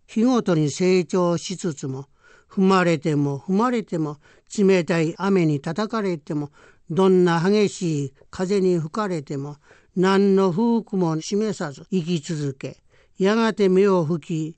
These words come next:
つぼみをつけ、花を咲かせ、素晴らしい命の輝きを私たちの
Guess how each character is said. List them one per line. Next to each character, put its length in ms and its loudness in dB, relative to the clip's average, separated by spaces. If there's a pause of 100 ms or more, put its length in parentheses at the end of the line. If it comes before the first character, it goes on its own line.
(160)
つ 160 -2
ぼ 220 4
み 140 6
を 140 4
つ 160 -14
け、 280 -8 (160)
花 360 0
を 120 2
咲 180 -4
か 140 -6
せ、 260 -14 (360)
素 220 -4
晴 220 2
ら 100 2
し 380 -4
い 40 -2
命 380 0
の 200 0
輝 480 -2
き 220 -8
を 180 -10 (320)
私 580 -4
た 160 -6
ち 200 -6
の 320 -6